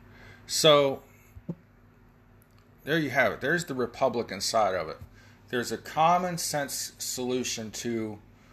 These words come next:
green new energy, to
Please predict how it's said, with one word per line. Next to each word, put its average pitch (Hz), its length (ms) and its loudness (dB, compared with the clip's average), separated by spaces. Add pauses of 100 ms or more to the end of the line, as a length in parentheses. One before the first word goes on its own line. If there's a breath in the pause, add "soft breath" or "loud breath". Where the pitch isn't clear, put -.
(760 soft breath)
green 135 640 -2 (120)
new 117 220 -4
energy, 107 480 -4
to - 340 -4